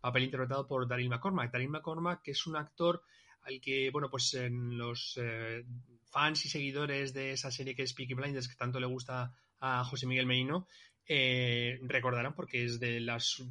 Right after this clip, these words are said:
creo que es de la última y penúltima temporada, la última temporada seguro, la penúltima no estoy tan seguro,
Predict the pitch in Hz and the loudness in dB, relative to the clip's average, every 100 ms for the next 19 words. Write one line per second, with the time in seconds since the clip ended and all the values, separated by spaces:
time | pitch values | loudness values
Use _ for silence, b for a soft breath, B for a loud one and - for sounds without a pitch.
0 | - - 147 165 165 151 165 190 190 190 | -10 -6 -4 0 2 2 0 2 2 4
1 | 151 175 175 147 139 131 139 143 151 160 | 4 4 4 2 0 -2 0 0 2 2
2 | 190 220 214 202 214 233 - 135 123 127 | 4 4 4 4 6 6 4 2 2 2
3 | 135 170 170 139 - 135 131 131 147 151 | 0 2 2 0 -2 -2 0 0 0 2
4 | 175 226 | 2 0